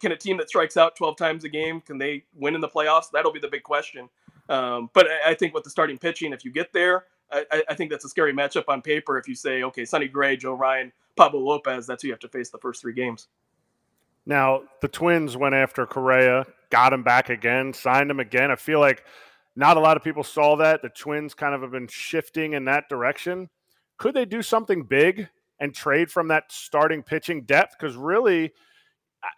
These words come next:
Speaker 2: everybody wants more starting pitching. So that value is there. Could they give up s-, one of those four guys that you mentioned going into the playoffs with three guys is really all you need? Or you think there's no shot that they're gonna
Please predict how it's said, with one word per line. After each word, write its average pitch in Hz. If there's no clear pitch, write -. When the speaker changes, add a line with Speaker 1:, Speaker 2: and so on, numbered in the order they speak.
Speaker 2:
everybody 185
wants 151
more 143
starting 117
pitching. 110
So -
that 135
value 160
is 113
there. 135
Could 175
they 190
give 170
up 214
s-, -
one 170
of 175
those 170
four 180
guys 165
that 170
you 165
mentioned 165
going 160
into 170
the 147
playoffs 180
with 143
three 226
guys 120
is 135
really 175
all 175
you 160
need? 160
Or 160
you 156
think 160
there's 131
no 156
shot 147
that 123
they're 135
gonna 131